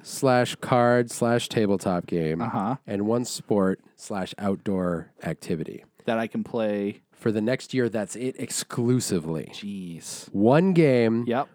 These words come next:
Speaker 1: One board game.
Speaker 2: Mm-hmm.
Speaker 1: One sport.
Speaker 2: Yep.
Speaker 1: And so think of, like, for sport,
Speaker 2: Mm-hmm.
Speaker 1: I know you don't play anything regularly, but think about, like, outdoor, like,
Speaker 2: What, what
Speaker 1: we're
Speaker 2: is some
Speaker 1: talking frisbee.
Speaker 2: Yeah.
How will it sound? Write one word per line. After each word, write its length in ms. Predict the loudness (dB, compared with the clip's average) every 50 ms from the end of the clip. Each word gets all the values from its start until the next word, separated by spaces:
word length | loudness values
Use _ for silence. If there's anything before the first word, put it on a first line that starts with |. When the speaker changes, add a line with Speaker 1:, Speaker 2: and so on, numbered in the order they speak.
| _ _
Speaker 1:
One 300 | 0 4 4 6 6 6
board 280 | 6 6 6 4 4 4
game. 400 | 2 2 4 4 4 4 2 2
Speaker 2:
Mm-hmm. 460 | 0 0 0 -2 -2 -4 -6 -4 -2
Speaker 1:
One 220 | 0 0 0 0
sport. 480 | -4 -8 -8 -4 -2 -2 -2 -2 -4 -6 -8
Speaker 2:
Yep. 200 | -6 -6 -6 -8 _ _ _ _ _ _ _ _ _ -20 -20 _ _ _ _ _ _ _ _ _ _ _ _ _ _ _ _ 0
Speaker 1:
And 180 | 2 2 2 4
so 140 | 2 2 2
think 260 | 2 2 0 2 2
of, 160 | 2 2 2
like, 160 | 0 0 -2
for 120 | -2 -6 -8
sport, 540 | -8 -6 0 2 4 4 4 4 0 -2 -6 _
Speaker 2:
Mm-hmm. 200 | -4 -4 -2 0
Speaker 1:
I 40 | 2
know 80 | 2 4
you 100 | 4 4
don't 160 | 4 2 2
play 120 | 0 0
anything 260 | 0 0 0 0 -2 -2
regularly, 680 | 0 2 2 2 4 4 4 4 2 2 0 0 -2 -4 -8 -14 -12 -8
but 140 | -6 -4 0
think 160 | 0 0 0
about, 260 | 2 2 2 2 2 2
like, 340 | 2 2 0 0 -2 -6 -12 _ _ _ _ -4
outdoor, 760 | -2 -2 -2 -2 0 2 4 4 4 4 4 4 4 2 0 -2
like, 160 | 0 2 2 2
Speaker 2:
What, 120 | 2 2
what 80 | 0 0
Speaker 1:
we're 120 | 0 2
Speaker 2:
is 60 | 2 4
some 80 | 2
Speaker 1:
talking 200 | 2 2 0 -4 -6
frisbee. 640 | -4 -2 0 0 0 2 2 2 4 4 2 2 0
Speaker 2:
Yeah. 200 | 0 0 0